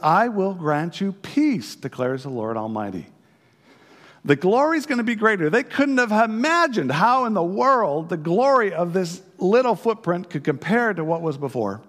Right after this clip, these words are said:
And God's promise to them of peace. Well, here's the rest of the story. In Luke chapter two,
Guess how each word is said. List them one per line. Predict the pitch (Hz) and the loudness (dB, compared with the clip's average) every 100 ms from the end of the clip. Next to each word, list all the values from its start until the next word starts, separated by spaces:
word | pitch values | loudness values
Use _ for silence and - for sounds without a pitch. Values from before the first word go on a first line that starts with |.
| - _ _ _ _ _ _ _ - - | -20 _ _ _ _ _ _ _ -12 -8
And | 120 | -6
God's | 135 147 147 | -6 -6 -8
promise | - 135 120 120 | -4 -2 -2 -6
to | - | -10
them | 95 95 | -10 -8
of | 92 - | -10 -12
peace. | 87 80 - - _ _ _ _ _ _ _ _ _ _ _ _ _ _ _ _ _ _ _ _ _ - 58 _ - - - - - _ _ _ _ | -14 -14 -20 -20 _ _ _ _ _ _ _ _ _ _ _ _ _ _ _ _ _ _ _ _ _ -20 -20 _ -20 -18 -20 -20 -20 _ _ _ _
Well, | 123 147 113 123 - _ _ _ _ _ _ _ _ _ _ _ _ _ _ _ _ _ | -2 -2 -4 -10 -18 _ _ _ _ _ _ _ _ _ _ _ _ _ _ _ _ _
here's | - 196 190 | -2 -2 -2
the | 139 | -2
rest | 160 165 160 | 0 -2 -4
of | 139 | -8
the | 123 | -8
story. | - 165 170 - - - _ _ _ _ _ _ _ _ _ _ _ _ _ - | -4 -2 -2 -6 -12 -20 _ _ _ _ _ _ _ _ _ _ _ _ _ -2
In | 127 | 0
Luke | 175 226 | 2 0
chapter | 226 202 - 139 | 0 -2 -2 -12
two, | - 226 101 | -8 -6 -6